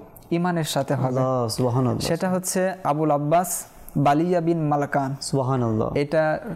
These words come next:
Speaker 1: প্রায় প্রায় স্মরণ করতে থাকে, ইনশাল্লাহ মৃত্যু ইমানের সাথে হবে।
Speaker 2: সুবহানাল্লাহ।
Speaker 1: আহ, আপনি আরও জানতে চাচ্ছেন যে আরও ঘটনা আছে কিনা? জি, আছে। এরকম একটি ঘটনা রয়েছে, আহ, আবু আবদুল্লাহ সিরাজি রহমাতুল্লাহ তাআলা আলাইহি, তিনি বলেন
Speaker 2: হুম।
Speaker 1: যে আমি স্বপ্ন যুগে হুজুর সাল্লাল্লাহু আলাইহি ওয়াসাল্লামকে দেখি।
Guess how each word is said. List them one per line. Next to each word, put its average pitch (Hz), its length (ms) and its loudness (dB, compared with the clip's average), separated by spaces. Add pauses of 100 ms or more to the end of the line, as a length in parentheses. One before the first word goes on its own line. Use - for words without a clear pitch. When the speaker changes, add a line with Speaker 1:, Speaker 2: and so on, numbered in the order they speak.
Speaker 1:
প্রায় 147 200 2
প্রায় 151 200 0
স্মরণ 156 320 0
করতে 151 280 -2
থাকে, 147 240 0
ইনশাল্লাহ 160 560 0
মৃত্যু 156 360 2
ইমানের 147 300 0
সাথে 139 280 -4
হবে। 135 300 0
Speaker 2:
সুবহানাল্লাহ। 117 760 0
Speaker 1:
আহ, 139 180 0
আপনি 165 200 -2
আরও 151 180 0
জানতে 156 280 0
চাচ্ছেন 151 380 -2
যে 139 100 2
আরও 139 280 2 (120)
ঘটনা 147 360 0
আছে 139 320 -2
কিনা? 139 240 0
জি, 139 240 2
আছে। 151 400 0 (600)
এরকম 175 280 0
একটি 180 220 0
ঘটনা 165 380 0
রয়েছে, 151 360 0
আহ, - 920 -6
আবু 170 160 0
আবদুল্লাহ 175 380 2
সিরাজি 185 440 2
রহমাতুল্লাহ 160 540 2
তাআলা 147 200 2
আলাইহি, 151 260 0
তিনি 180 160 2
বলেন 151 260 0
Speaker 2:
হুম। 156 420 -2
Speaker 1:
যে 151 260 2
আমি 160 220 0
স্বপ্ন 185 360 -2
যুগে 180 200 2
হুজুর 175 240 2
সাল্লাল্লাহু 170 560 2
আলাইহি 147 200 2
ওয়াসাল্লামকে 147 500 -2
দেখি। 123 380 -2